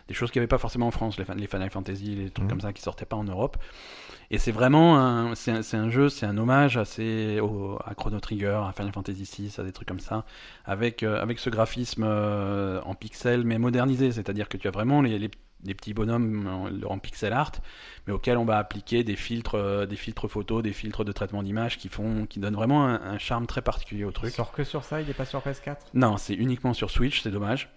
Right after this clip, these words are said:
Speaker 2: C'est pas gentil.
Speaker 1: Euh, c'est pas gentil. Alors, pour l'instant, c'est que sur Switch, peut-être qu'il y aura des adaptations dans les, dans les mois qui viennent, mais pour l'instant, c'est exclusivement sur Switch.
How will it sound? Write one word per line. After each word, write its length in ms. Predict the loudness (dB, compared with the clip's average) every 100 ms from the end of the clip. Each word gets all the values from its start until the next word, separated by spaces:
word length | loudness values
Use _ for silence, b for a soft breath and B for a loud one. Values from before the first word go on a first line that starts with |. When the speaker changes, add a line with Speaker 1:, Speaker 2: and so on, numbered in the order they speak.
| -18
Speaker 2:
C'est 100 | -4
pas 80 | -2
gentil. 260 | 0 0
Speaker 1:
Euh, 260 | -2 -4 -8 -6
c'est 140 | -2
pas 80 | 0
gentil. 420 | 0 -2 -2 0 0
Alors, 320 | 2 2 0 -8 -18 -20 -20 -10
pour 100 | -2
l'instant, 260 | -2 0 -2
c'est 100 | -2
que 120 | -4
sur 160 | -6 -6
Switch, 220 | -6 -6
peut-être 280 | -6 -6 -6
qu'il 100 | -4
y 20 |
aura 180 | -4 -2
des 140 | -4
adaptations 520 | -6 -6 -8 -6 -6
dans 120 | -4 -6
les, 160 | -8 -10 -14 -16 -16 -14 -10
dans 140 | -10
les 100 | -6
mois 160 | -6 -6
qui 160 | -2
viennent, 220 | 2 4
mais 80 | 4
pour 120 | 2
l'instant, 260 | 0 2 0
c'est 300 | 2 -2 -2
exclusivement 480 | -6 -10 -6 -2 -2
sur 200 | -4 -6
Switch. 340 | -4 -4 -6